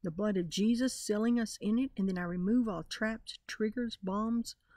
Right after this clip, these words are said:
booby traps, and such like in all existence known to God.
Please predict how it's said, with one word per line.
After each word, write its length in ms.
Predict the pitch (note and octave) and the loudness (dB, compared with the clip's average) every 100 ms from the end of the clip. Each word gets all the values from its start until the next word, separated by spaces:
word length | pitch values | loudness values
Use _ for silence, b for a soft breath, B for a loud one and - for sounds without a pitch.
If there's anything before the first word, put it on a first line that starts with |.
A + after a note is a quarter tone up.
| b b b b - | b b b b 2
booby 220 | A#3 B3 | 6 6
traps, 440 | A#3+ A#3 A#3+ - G3+ | 4 2 0 0 -2
and 100 | F#3 | 0
such 340 | A#3 A3 - | -2 -2 -2
like 300 | G#3 G#3+ A3+ G#3 | -2 -2 -2 -2
in 180 | G3 | 0
all 180 | F#3+ A3 | 2 2
existence 580 | G#3+ F3 A3 - A3 - | 2 2 0 0 -2 0
known 180 | G3+ G#3 | 0 0
to 120 | G#3+ | -2
God. 400 | F#3+ F#3 F3 E3+ | -4 -4 -4 -8